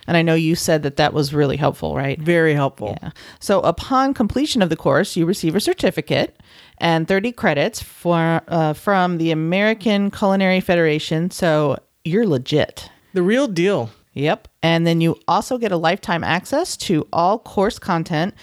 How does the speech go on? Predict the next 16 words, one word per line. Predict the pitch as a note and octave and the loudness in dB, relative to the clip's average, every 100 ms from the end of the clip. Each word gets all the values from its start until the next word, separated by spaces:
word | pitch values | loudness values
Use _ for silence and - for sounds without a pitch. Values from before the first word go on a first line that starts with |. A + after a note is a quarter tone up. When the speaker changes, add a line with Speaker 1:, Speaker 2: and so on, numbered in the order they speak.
| - - | -20 -12
Speaker 1:
in | D4 | -8
case | C#4 D#4 - - | -2 -2 -2 -8
you | - B3 | -4 0
need | B3 | 2
a | G3 | 2
refresher | F#3 - E3 - C3+ C3+ - | 2 2 -2 0 -2 -2 -2
on | D3+ D3 | 0 0
any | D#3 D#3+ | 2 2
of | D3+ | 2
your | C#3+ | 0
skills | - - C3 C3 | -2 0 0 0
at | - C#3 - | -2 -4 -4
any | D#3+ D3+ E3 | -2 -2 -2
point | - C3 - | -4 -6 -4
in | G3 | -6
time. | C#4 F#4 | -4 -6